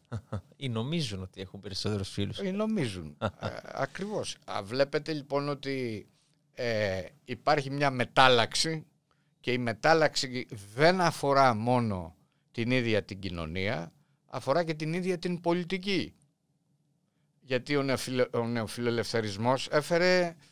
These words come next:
Speaker 2: και πολλά παρελκόμενα, έτσι, πολλές παθογένειες.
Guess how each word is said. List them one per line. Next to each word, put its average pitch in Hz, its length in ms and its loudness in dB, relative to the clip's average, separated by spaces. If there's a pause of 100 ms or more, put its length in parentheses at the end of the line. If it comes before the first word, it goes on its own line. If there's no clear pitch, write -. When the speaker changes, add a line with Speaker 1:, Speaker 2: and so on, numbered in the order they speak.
(300)
Speaker 2:
και 165 140 2
πολλά 156 800 6 (320)
παρελκόμενα, 123 800 10
έτσι, 123 220 2
πολλές 156 340 8
παθογένειες. 127 1000 6